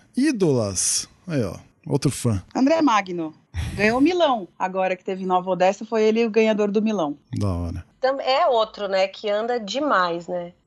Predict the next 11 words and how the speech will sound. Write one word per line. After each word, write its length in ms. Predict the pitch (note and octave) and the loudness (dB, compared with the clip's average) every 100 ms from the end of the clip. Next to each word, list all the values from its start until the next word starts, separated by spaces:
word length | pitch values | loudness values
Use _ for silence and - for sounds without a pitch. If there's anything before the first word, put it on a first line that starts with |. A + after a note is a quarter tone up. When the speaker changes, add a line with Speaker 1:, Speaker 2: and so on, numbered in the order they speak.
| - | -2
Speaker 3:
É 120 | F#3+ | 2
uma 100 | G3+ | 2
excelente 460 | G3+ G#3+ G3+ A3 | 2 2 4 2
pessoa, 440 | - C4+ B3+ - F#3 | 0 0 0 0 0
dentro 360 | F3+ G3 G#3+ A#3+ | 2 0 0 -4
e 40 | |
fora 240 | - A3 | 0 2
das 240 | G#3+ A#3 A#3 | 4 0 0
pistas, 480 | - F#3 - G3 G3 | -8 -8 -4 -4 -4
um 60 | |
querido. 540 | G3 B3+ A#3 F#3 F3 | 0 0 2 0 -2